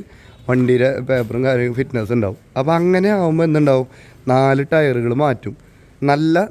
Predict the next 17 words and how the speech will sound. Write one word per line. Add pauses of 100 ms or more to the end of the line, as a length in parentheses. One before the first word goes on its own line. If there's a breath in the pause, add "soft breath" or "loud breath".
(100)
നാല്
ടയറുകൾ
ഇടും. (400 loud breath)
പിന്നെ (480 loud breath)
ഈ
പറഞ്ഞ
പോലെ (160)
എ (240)
സി (540 loud breath)
റീകണ്ടീഷൻ
ചെയ്യണം. (140)
നിലവിൽ
എ
സി (100)
വർക്കിംഗ്
ആണ് (180)
എങ്കിലും